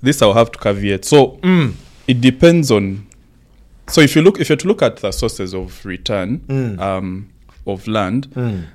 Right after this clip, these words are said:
Speaker 1: they vary from one place to another, right?
Speaker 2: Mm.
Speaker 1: And why I was saying I would, I would need to caveat that is it depends on where you're buying that land.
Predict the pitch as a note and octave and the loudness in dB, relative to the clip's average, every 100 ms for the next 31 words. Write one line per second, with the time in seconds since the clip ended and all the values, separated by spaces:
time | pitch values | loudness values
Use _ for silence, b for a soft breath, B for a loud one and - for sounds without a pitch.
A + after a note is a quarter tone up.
0 | - A2+ A2+ A2 C3+ F#2+ F#2 - G2 G#2 | -4 0 0 2 2 2 -4 -6 -4 -2
1 | G#2+ G2+ G#2 - F#2+ F#2 F#2+ F#2 F#2 - | -4 -4 -6 -6 -10 -8 -8 -8 -10 -12
2 | - G2 G2+ C3+ - - A2 F2 G2+ A2 | -16 -8 -8 -8 -12 -14 -10 -8 -6 0
3 | C3 A#2 G#2 - A2 G2 G2 - F#2 A2 | 2 2 0 -2 -2 -2 -4 -6 -4 -4
4 | G#2 - F#2+ G2 F#2+ F#2+ F#2 F#2+ F#2 F#2+ | -6 -6 -6 -4 -6 -6 -8 -8 -10 -12
5 | - - _ A2+ G#2 G#2+ C3+ A#2 G2 G2+ | -18 -20 _ -8 -6 -4 0 0 -2 -4
6 | F#2+ F2+ F#2 G2 F#2+ F2+ F#2 F#2 - G2 | -4 -6 -8 -4 -4 -4 -6 -8 -8 -10
7 | F2+ F#2 F#2 | -8 -8 -10